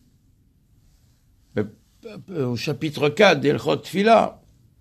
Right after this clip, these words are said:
Hamisha Dvarim Me'akvim et Tfila. Il y a cinq choses qui empêchent la tfila.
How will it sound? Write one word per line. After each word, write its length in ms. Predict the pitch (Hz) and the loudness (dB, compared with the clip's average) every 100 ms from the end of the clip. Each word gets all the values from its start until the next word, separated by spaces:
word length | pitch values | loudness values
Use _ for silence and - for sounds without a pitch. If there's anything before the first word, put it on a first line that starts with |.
| _ _ _ _ - - | _ _ _ _ -20 -2
Hamisha 540 | 165 185 165 180 226 | 2 2 2 4 4
Dvarim 440 | 185 190 208 220 214 | 4 2 2 2 2
Me'akvim 500 | 202 170 - 208 196 | 2 2 2 2 2
et 80 | 170 | 2
Tfila. 500 | 156 - 143 135 127 | -2 -4 -4 -4 -4
Il 120 | 151 | -2
y 60 | |
a 120 | 180 165 | -2 -2
cinq 280 | 202 202 - | -2 -2 0
choses 440 | 196 214 220 - _ _ _ - | 4 4 4 0 _ _ _ -2
qui 160 | 208 | 4
empêchent 560 | 226 233 - 294 208 117 | 6 4 2 2 2 -2
la 120 | 127 | -10
tfila. 460 | 127 117 113 104 | -10 -14 -12 -12